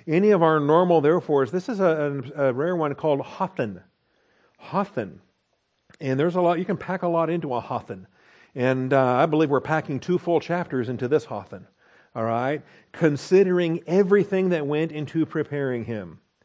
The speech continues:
We've had two chapters that described how awesome our Savior is, how faithful he is, what he did, and where he is now. Right? And so that's, that's useful.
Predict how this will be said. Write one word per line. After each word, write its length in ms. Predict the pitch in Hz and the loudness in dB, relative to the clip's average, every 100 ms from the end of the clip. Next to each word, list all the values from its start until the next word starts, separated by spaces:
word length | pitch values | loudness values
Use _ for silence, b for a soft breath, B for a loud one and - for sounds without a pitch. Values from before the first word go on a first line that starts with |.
| b b b | b b b
We've 140 | 143 143 | 0 2
had 260 | 160 147 | 0 -2
two 280 | - 214 254 | -4 -2 -2
chapters 840 | - 214 196 190 - 110 98 110 | -2 -6 -6 -6 -4 -6 -6 -10
that 180 | 143 127 | -6 -6
described 680 | 151 - - 170 143 113 107 | -4 -6 -4 -2 -2 -4 -6
how 180 | 123 147 | -4 -4
awesome 440 | 139 165 175 175 | -2 -2 -2 -4
our 120 | 156 | -6
Savior 480 | 131 160 143 101 95 98 | -6 -10 -8 -12 -12 -20
is, 140 | _ _ b b b | _ _ b b b
how 160 | - 160 | 2 2
faithful 500 | - 175 208 208 135 | 2 -2 -2 -2 -4
he 180 | 120 110 | -4 -6
is, 160 | 101 | -8
what 280 | 110 127 196 | -6 -2 -2
he 180 | 175 208 | -2 -2
did, 460 | 151 180 175 110 - b b b b | 2 0 0 -8 -16 b b b b
and 320 | 151 151 131 | 0 0 2
where 240 | 143 190 202 | 4 6 4
he 340 | 214 196 175 | 0 0 4
is 220 | 180 135 | 6 4
now. 460 | 147 147 131 101 95 _ _ _ _ _ - | -4 -6 -6 -8 -14 _ _ _ _ _ -10
Right? 320 | 160 208 196 _ _ b b b | -6 -6 -8 _ _ b b b
And 140 | 175 160 | -4 0
so 80 | 185 | 2
that's, 220 | 214 220 | 0 0
that's 200 | 220 202 | -2 0
useful. 560 | 220 254 - 135 - | 0 0 -4 -10 -10